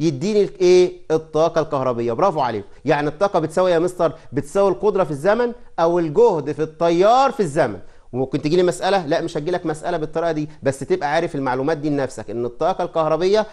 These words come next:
بتساوي القدرة في الزمن. يعني إيه القدرة في الزمن؟ يعني القدرة اللي لسه واخدينها من شوية، اللي هو الجهاز اللي كان بيقيسها اسمه الوات ميتر، والوحدة اسمها الوات،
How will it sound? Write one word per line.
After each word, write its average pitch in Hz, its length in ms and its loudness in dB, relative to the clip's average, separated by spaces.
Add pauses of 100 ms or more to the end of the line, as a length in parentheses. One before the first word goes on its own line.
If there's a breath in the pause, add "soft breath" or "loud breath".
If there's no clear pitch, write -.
(140)
بتساوي 175 400 2
القدرة 165 300 -2
في 123 60 -4
الزمن. 104 300 -6 (120)
يعني 139 260 0
إيه 185 60 -2
القدرة 175 280 -2
في 147 60 -8
الزمن؟ 143 360 0 (200 loud breath)
يعني 151 260 2
القدرة 196 360 2
اللي 175 160 0
لسه 202 180 -2
واخدينها 180 280 -2
من 170 120 0
شوية، 165 380 0
اللي 139 120 0
هو 196 80 4
الجهاز 190 380 0
اللي 170 140 -4
كان 190 200 -4
بيقيسها 170 480 -2
اسمه 180 200 -6
الوات 165 260 -4
ميتر، 233 340 0 (180 loud breath)
والوحدة 170 420 0
اسمها 202 280 -2
الوات، 233 300 2